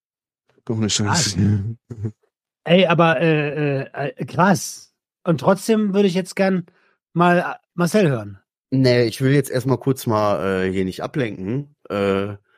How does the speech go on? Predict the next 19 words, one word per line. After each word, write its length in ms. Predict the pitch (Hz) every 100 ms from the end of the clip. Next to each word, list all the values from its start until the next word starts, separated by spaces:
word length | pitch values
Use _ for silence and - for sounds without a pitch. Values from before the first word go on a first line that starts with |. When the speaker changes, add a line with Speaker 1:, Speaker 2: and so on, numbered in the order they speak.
| _ _ _ _ _
Speaker 3:
Adriano, 360 | 113 107 104 107
wie 100 | 113
geht's 260 | 127 180
dir 80 | 311
denn 100 | 202
jetzt? 220 | 101 95
Das 140 | 110 90
war 80 | 101
doch 100 | 92
die 120 | 92
Frage. 460 | - 117 202 107 - _ _ _ _ _ _ _ _ -
Die 100 | 90
hast 120 | -
du 40 |
eigentlich 220 | 85 98 127
noch 80 |
nicht 160 | 151 151
richtig 220 | 170 170
beantwortet. 560 | - 180 202 - -